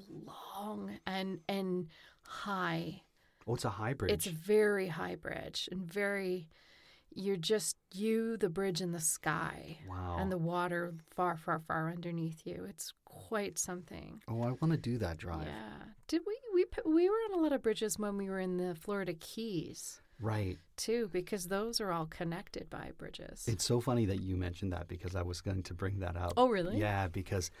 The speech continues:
Speaker 2: when you drive to almost, like, where the peninsula of Florida comes to its point,
Speaker 1: Mm-hmm.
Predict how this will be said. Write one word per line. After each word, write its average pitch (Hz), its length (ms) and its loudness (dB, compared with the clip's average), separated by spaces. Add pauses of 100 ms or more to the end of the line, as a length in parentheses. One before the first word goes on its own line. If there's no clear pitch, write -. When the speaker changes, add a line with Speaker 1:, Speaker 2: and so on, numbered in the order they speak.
(460)
Speaker 2:
when 113 240 8
you 110 140 8
drive 123 380 2
to - 280 0
almost, 202 420 2 (1120)
like, 117 240 2
where 107 600 4
the 95 280 2
peninsula 107 800 4
of 92 360 0
Florida 98 720 0
comes 92 340 -2
to 90 140 -4
its 90 140 -4
point, 87 500 -4
Speaker 1:
Mm-hmm. 185 320 0